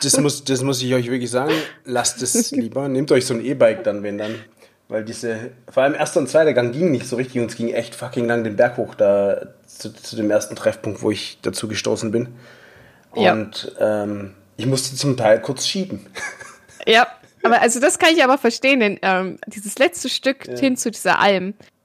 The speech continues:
Speaker 2: war halt schon fucking anstrengend.
Speaker 1: Ja, ich musste im
Speaker 2: Und da
Speaker 1: dritten
Speaker 2: bin
Speaker 1: Gang
Speaker 2: ich
Speaker 1: hoch von sieben oder so.
Speaker 2: ich, ich hatte, ich habe ja nur, an meinem Fahrrad nur drei Gänge.
Speaker 1: Ah, okay.
Speaker 2: Und ich war im ersten Gang und dann habe ich zu viel gehabt, dann habe ich
Speaker 1: Mhm.
Speaker 2: geschoben. <laughs> Das war mir, ich habe doch kurz Pause gemacht.
Speaker 1: <laughs>
Speaker 2: Weil,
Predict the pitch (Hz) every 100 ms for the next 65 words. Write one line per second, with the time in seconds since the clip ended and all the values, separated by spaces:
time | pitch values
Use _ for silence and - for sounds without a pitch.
0 | _ - 202 202 185 - 220 208 - -
1 | 113 - 185 117 175 - 165 165 135 143
2 | 151 143 202 196 190 220 143 117 104 -
3 | - 113 107 110 107 101 101 98 101 -
4 | _ _ - - - - - 233 233 -
5 | 208 254 254 208 - 202 202 208 196 185
6 | 185 175 175 185 202 233 - 123 - -
7 | _ - 202 196 - 202 202 - 240 -
8 | 196 196 208 190 190 196 185 185 180 -
9 | 190 208 190 175 165 180 165 - 196 180
10 | 170 - 190 190 202 - - - - -
11 | 277 - 226 220 - - - 226 247 240
12 | 254 - 226 226 277 214 208 175 - -
13 | 151 - 208 - - - - - - 403
14 | - - 262 - 208